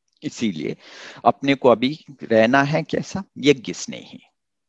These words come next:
यज्ञ स्नेही, यज्ञ रक्षक। ये है आप लोग। हमेशा समझो कि नहीं, मैं यज्ञ स्नेही हूं, मैं यज्ञ का रक्षक हूं।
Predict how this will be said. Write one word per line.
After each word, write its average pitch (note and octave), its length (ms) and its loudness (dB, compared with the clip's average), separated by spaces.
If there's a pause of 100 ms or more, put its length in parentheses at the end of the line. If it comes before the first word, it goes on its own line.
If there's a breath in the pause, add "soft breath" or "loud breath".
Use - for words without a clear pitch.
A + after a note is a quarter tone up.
(1080)
यज्ञ G2+ 380 -2
स्नेही, A2+ 720 -2 (300)
यज्ञ E2 400 -6
रक्षक। - 440 -10 (400)
ये A2 320 2
है - 160 -6
आप - 280 -14
लोग। - 400 -20 (280)
हमेशा F3 340 -10
समझो - 480 -14
कि - 80 -16
नहीं, A#1+ 180 -12
मैं A1 160 -10
यज्ञ A#2+ 320 -4
स्नेही - 540 -10
हूं, - 200 -20 (1080)
मैं - 80 -8
यज्ञ A2+ 320 -6
का - 120 -10 (120)
रक्षक - 340 -14 (140)
हूं। - 140 -20